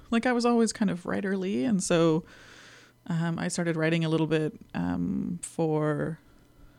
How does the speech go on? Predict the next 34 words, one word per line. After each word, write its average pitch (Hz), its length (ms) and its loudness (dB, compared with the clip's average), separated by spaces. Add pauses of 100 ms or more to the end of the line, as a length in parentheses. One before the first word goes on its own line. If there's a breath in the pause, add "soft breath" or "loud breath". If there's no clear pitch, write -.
some 156 240 -6
of 143 160 -6
the, - 100 -2
like, - 280 -4
publications 208 800 -2
that 180 140 2
were 180 100 -2
going 175 280 0
around 170 400 0
for, 165 380 -2 (1300 loud breath)
uh, 165 420 -6
I - 60 -6
mean, 165 120 -2
this 160 120 -8
is, 170 100 -8
like, 156 160 -6
pre-Facebook. - 640 -8 (200)
Uh, 165 420 -2 (100)
at 180 140 -4
the 170 80 -2
time, 165 380 -2
like, 160 200 -6
newsletters 165 580 0
that 175 140 -4
people 165 240 -2
would 165 120 -4
make. 165 380 -4 (160)
And 165 160 0
then 165 520 2 (300 loud breath)
I - 40 -20
started 165 320 0
contributing 170 640 0
to, 160 120 -2
like, 147 360 -2